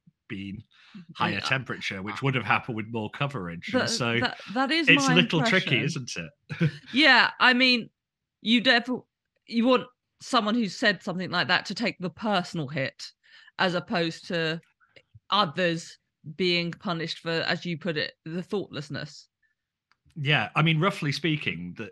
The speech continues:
Speaker 1: the system seemed to work. You know, there have been some degree of personal consequences for Paddy Cosgrove, um, which feels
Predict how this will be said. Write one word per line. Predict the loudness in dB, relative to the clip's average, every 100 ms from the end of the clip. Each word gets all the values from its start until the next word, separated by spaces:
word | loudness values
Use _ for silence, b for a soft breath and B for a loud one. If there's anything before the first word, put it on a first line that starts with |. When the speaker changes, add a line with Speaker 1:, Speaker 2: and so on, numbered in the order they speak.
| -6
Speaker 1:
the | -6
system | -2 -4 -4 -6 -8
seemed | -6 -6 -6 -8
to | -8
work. | -6 -4 -4 -6 -12 -14
You | -8 -6
know, | -6 -6 -6
there | -4 -2
have | -2 -2
been | 0 0 0 -4 -12 b b b -10
some | 0 0
degree | 0 -2 0 2 0 -4
of | -10 -6
personal | -4 -4 -4 -10
consequences | -10 -10 -10 -10 -10 -10 -12 -12
for | -12
Paddy | -10 -10
Cosgrove, | -8 -10 -10 -8 -8 -8 -12 -20 _
um, | -4 -4 -4 -6 -10 _ -6
which | -6 -4 -6 -6 b b b _
feels | -4 0 0 -2 -8